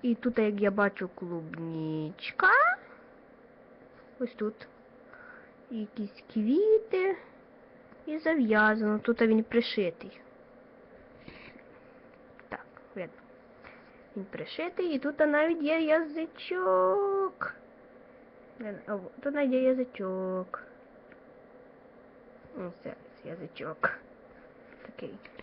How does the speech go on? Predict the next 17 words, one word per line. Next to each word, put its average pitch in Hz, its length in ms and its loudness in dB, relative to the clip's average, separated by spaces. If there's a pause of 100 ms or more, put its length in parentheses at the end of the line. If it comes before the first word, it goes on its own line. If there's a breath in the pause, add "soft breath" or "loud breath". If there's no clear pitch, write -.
(180)
маленький. - 440 -16 (1080)
Що 196 100 -12
його 180 140 -8
навіть 233 280 2
не 233 180 6
видно. 160 340 -8 (1200 loud breath)
Так 403 180 0
то 381 140 0
вигляд 302 280 0
в 233 100 0
нього 233 180 2
хмурий, 175 640 -10
навіть 160 300 -10
видно 185 240 -8
по 175 140 -12
його 180 200 -8
бровах. 156 600 -12